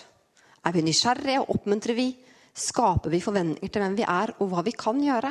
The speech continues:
Hvis en god venn forve-,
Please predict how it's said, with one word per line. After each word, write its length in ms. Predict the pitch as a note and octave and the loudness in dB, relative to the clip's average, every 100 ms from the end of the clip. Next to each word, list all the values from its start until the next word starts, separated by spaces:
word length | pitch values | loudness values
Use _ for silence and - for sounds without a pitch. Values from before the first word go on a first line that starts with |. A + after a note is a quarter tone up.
| - _ _ _ _ _ _ _ _ _ _ _ _ _ _ _ _ _ _ _ _ _ - - | -10 _ _ _ _ _ _ _ _ _ _ _ _ _ _ _ _ _ _ _ _ _ -20 -6
Hvis 160 | A#3 D4+ | 0 2
en 120 | D4 | 2
god 160 | C4+ A#3 | 4 2
venn 140 | A3 | 0
forve-, 280 | - B3+ A3+ | -2 -2 -2